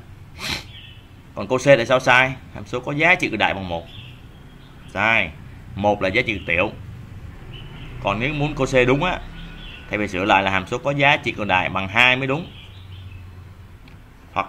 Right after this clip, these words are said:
cách sửa thứ hai, hàm số có giá trị cực tiểu, bôi chữ đại đi thành chữ tiểu thì đúng, thấy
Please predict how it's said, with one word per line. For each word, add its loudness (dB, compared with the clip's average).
cách -4
sửa -2
thứ -4
hai, 4
hàm -4
số 0
có 0
giá 2
trị -4
cực -6
tiểu, 4
bôi -4
chữ -4
đại 6
đi 0
thành -4
chữ -6
tiểu 0
thì -8
đúng, -2
thấy -2